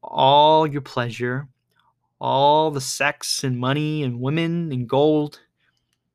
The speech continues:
after it was all said and done, it meant nothing. He says in verse eleven, "Then I considered all that my hands had done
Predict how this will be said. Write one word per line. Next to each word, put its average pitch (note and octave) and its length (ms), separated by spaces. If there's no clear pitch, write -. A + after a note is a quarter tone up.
after C#3 640
it C#3+ 100
was A#2+ 160
all B2 200
said C3 240
and B2+ 140
done, A2 400
it C3 100
meant B2 220
nothing. C3 420
He C3+ 80
says C3 220
in B2 100
verse C3 300
eleven, B2 320
"Then B2+ 120
I C3 60
considered D3+ 580
all C3+ 240
that C#3 140
my B2+ 120
hands C3 440
had A#2+ 140
done B2 440